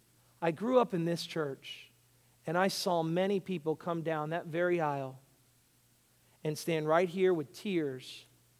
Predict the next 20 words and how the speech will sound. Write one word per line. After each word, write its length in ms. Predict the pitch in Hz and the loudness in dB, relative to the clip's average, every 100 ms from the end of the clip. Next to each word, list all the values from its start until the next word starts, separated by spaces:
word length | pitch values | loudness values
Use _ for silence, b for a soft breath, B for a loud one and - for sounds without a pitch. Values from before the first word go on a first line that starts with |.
| _ _ _ _ _ _ _ _ _ _ _ _ | _ _ _ _ _ _ _ _ _ _ _ _
and 200 | 160 156 | -6 0
then 180 | 156 156 | 0 0
a 100 | 143 | -2
month 440 | 143 156 185 185 185 | -4 0 0 0 2
later, 480 | 180 180 185 185 - - | 4 4 2 -2 -6 -18
never 320 | 123 135 147 160 | -10 -6 -4 -4
see 300 | - 160 156 | -4 -6 -4
him 100 | 151 | -6
again. 460 | 135 139 117 107 101 _ _ _ _ _ _ _ _ _ _ _ _ _ _ _ _ - | -6 -8 -10 -14 -20 _ _ _ _ _ _ _ _ _ _ _ _ _ _ _ _ -4
You 100 | 196 | 0
know 140 | 214 | 2
what? 260 | 220 240 240 - _ _ _ _ _ _ b b b - | 4 2 2 -4 _ _ _ _ _ _ b b b 0
If 180 | 180 | 0
you 280 | 170 160 262 | 0 -2 2
have 260 | 262 247 180 | 4 4 2
resolved 640 | 185 131 180 196 202 190 | -2 2 4 6 6 4
today 460 | - 156 165 175 151 | -2 -2 4 6 4
to 120 | 156 | 0
follow 420 | 143 160 160 160 | -4 2 2 2
Jesus, 800 | 143 151 156 139 127 113 - - | -2 -2 -2 -4 -8 -14 -16 -18